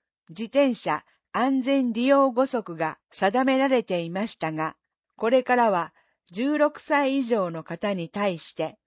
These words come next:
百種類以上の違反行為に反則金が課されます。自転車は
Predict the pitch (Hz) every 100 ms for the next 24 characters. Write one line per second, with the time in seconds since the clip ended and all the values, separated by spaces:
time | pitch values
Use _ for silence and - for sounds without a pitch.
0 | _ _ _ _ - 208 - 277 285 277
1 | 269 254 254 214 202 175 156 156 - -
2 | 196 220 269 262 - 247 220 170 160 147
3 | - _ _ _ _ _ - 202 247 -
4 | 277 277 240 262 247 240 240 - _ 170
5 | 165 196 190 180 165 - - _ _ _
6 | _ _ _ _ _ _ _ _ _ _
7 | - 190 277 302 - 185 180